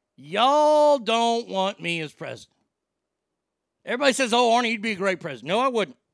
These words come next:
Mm-mm. Because when Chicago burns down, because of mayors like this that allow this kind of shit to happen, fifty-three people shot, seven people murdered,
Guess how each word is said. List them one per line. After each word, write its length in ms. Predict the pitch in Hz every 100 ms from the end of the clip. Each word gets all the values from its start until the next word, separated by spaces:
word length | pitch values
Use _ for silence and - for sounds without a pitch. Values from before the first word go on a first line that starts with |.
| -
Mm-mm. 420 | 220 269 254 170 - _ _ _ _ _ _ _ _ _ _ _ _
Because 420 | 165 185 226 196
when 160 | 156 196
Chicago 600 | - 190 - 247 285 277
burns 440 | 254 254 254 233
down, 500 | 165 196 214 240 262 - _ _ _ _ _ _ _ _ _ _ _ - _ _ _ _ _ _ _ _
because 360 | 151 180 214 185
of 180 | 180 151
mayors 400 | 180 214 226 175
like 240 | 208 202
this 320 | 190 196 214
that 140 | - 190
allow 400 | 165 160 185 196
this 200 | 196 185
kind 220 | 220 208
of 60 | 190
shit 240 | - 214
to 80 | 185
happen, 440 | 165 180 185 190
fifty-three 680 | 180 214 202 214 175 196 196
people 340 | 185 202 185
shot, 380 | 170 - 180 202
seven 340 | - 185 180 196
people 320 | 190 202 180
murdered, 460 | 160 160 175 202